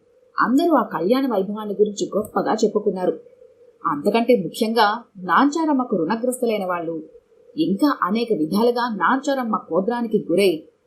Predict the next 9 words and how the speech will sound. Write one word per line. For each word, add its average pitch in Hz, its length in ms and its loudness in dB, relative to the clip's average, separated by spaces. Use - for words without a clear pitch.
బాధితులైన 233 600 4
ఇరుగు 170 360 4
పొరుగులు 214 400 4
అందరూ 277 360 2
మహా 208 280 -2
విచిత్రంగా 240 540 0
చెప్పుకున్న 113 320 -2
సంగతులు 208 520 2
రెండున్నాయి. 190 500 0